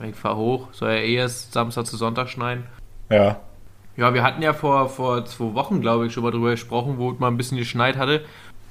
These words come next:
Speaker 1: Es war auf jeden Fall entspannter als vor zwei Wochen, weil es wurde schon mal so ein bisschen geräumt. Klar, ich glaub so, pff, hund-, äh, so fünfzig Kilometer, sechzig Kilometer vor Bremen fing's an,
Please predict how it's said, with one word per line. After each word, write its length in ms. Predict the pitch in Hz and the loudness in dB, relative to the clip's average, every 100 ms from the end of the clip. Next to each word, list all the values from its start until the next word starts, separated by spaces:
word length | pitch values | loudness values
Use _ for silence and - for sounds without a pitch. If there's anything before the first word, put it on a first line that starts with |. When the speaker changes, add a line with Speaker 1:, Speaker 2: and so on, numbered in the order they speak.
| - 123 | -8 -6
Speaker 1:
Es 140 | 113 | 4
war 180 | 117 120 | 8 8
auf 100 | 120 | 6
jeden 120 | 131 | 2
Fall 120 | 139 | 2
entspannter 640 | 120 117 120 151 185 196 185 | 0 0 0 2 2 0 2
als 320 | 156 147 - | 0 -2 -6
vor 200 | - 147 | -6 -6
zwei 240 | - 120 | -2 -2
Wochen, 360 | 113 123 185 - - - | 0 0 0 -2 -10 -8
weil 280 | 120 123 120 | -2 0 0
es 280 | 113 110 117 | -2 -4 -4
wurde 220 | 135 151 | -2 -2
schon 180 | - 135 | -4 -2
mal 180 | 131 117 | -2 -2
so 80 | |
ein 80 | 110 | -4
bisschen 240 | 127 131 165 | -4 -2 -2
geräumt. 420 | 147 143 170 180 - - - - | 4 4 2 -4 -12 -20 -20 -8
Klar, 440 | 107 107 123 123 - - | 2 6 6 4 -4 -8
ich 120 | 110 | -6
glaub 280 | 104 107 120 | 0 2 2
so, 400 | - 123 120 117 | 2 2 4 2
pff, 240 | - - - - - - - | -6 -16 -18 -20 -20 -20 -2
hund-, 200 | 120 123 | -2 0
äh, 160 | 123 117 | 0 0
so 120 | 117 | -2
fünfzig 420 | 117 151 147 151 | -2 -4 -2 -6
Kilometer, 720 | 147 139 127 143 151 147 139 - | -2 0 0 2 4 4 4 0
sechzig 340 | 127 135 151 151 | -4 -4 -4 -2
Kilometer 280 | 139 139 | -2 -2
vor 180 | 139 135 | 0 0
Bremen 320 | 117 127 147 | 0 0 -2
fing's 280 | 147 135 127 | -2 -4 0
an, 320 | 135 147 190 | 0 0 -2